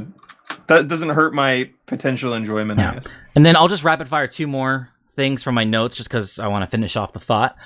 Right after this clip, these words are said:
Speaker 2: Uh, there was one video circulating Twitter and other sites of, uh, a journalist playing the demo,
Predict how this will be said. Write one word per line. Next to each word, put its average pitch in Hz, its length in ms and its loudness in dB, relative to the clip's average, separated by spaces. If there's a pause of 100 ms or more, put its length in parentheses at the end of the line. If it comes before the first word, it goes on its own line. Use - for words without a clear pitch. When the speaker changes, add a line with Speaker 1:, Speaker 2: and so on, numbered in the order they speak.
(320)
Speaker 2:
Uh, 117 240 6
there 131 240 0
was 127 180 0
one 143 520 0
video 135 580 0
circulating 120 680 -2
Twitter 127 460 2
and 110 180 -4
other 107 380 -6
sites - 680 -4
of, 110 520 0
uh, 101 400 2
a 101 360 0
journalist 139 520 0
playing 107 360 -2
the 92 100 -6
demo, 127 520 0